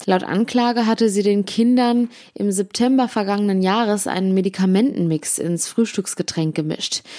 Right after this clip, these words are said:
Die Kinder seien wie beabsichtigt eingeschlafen und nacheinander soll sie ihre Kinder laut Anklage dann geweckt und in der Badewanne erstickt oder ertränkt haben.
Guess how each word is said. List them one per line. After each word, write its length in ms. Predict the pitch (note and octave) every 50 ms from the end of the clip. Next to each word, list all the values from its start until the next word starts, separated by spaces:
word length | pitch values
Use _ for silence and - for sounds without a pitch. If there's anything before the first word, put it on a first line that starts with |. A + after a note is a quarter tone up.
| - - - - -
Die 80 | - F3
Kinder 300 | - G3 G3 G3 F#3+ F#3+
seien 340 | F3+ F#3+ F#3+ F#3+ F#3+ F#3+ F3
wie 120 | G#3 A#3+
beabsichtigt 880 | A#3 B3+ A3+ - - - - - B3 A3+ - - A#3+ G#3+ G3+ - - -
eingeschlafen 880 | - A3+ C4+ C#4 B3 G#3 - - F#3 E3+ F3 F3+ F3+ - A3 A#3 A#3+ A#3+
und 380 | - G3+ G3 G3 F#3+ - -
nacheinander 640 | G3+ G3 G#3 G3+ A3 G#3 G3+ F#3 G3+ A#3 B3 C4+ C4
soll 180 | G#3+ A#3 A3+ A3
sie 160 | G#3 A3+ A3
ihre 160 | G#3 G3 G#3
Kinder 340 | G3 - A3+ A#3 A#3 A#3 G#3+
laut 200 | G3+ G3 G3+ -
Anklage 560 | - - G#3 G#3+ G3+ G#3+ G#3+ G3+ G3+ G3 F#3+
dann 240 | F#3+ F#3+ G3 G#3 G3+
geweckt 400 | G3+ F3+ G3 A3 B3+ - - -
und 200 | - G3+ G3+ F#3+
in 140 | A3+ G#3 G3+
der 120 | G#3 G3
Badewanne 580 | F#3 F#3 F#3+ G#3+ A3 G3+ F#3 F#3+ F#3+ F#3+ - -
erstickt 440 | - F#3 - - A3 G#3 - -
oder 140 | - G3 F#3+ F#3
ertränkt 600 | F#3+ - F#3+ F#3 - - G3+ G3 G3+ G#3 G3 -
haben. 360 | D#3+ D3+ D3 - - D3 E3